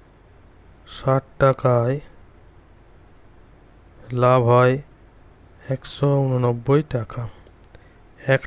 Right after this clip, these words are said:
টাকায় লাভ হয় একশো ঊননব্বই বাই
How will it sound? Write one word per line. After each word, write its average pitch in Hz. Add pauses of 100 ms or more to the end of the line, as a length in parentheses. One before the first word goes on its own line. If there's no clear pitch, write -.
টাকায় 147
লাভ 143 (100)
হয় 131 (1160)
একশো -
ঊননব্বই 135 (180)
বাই 131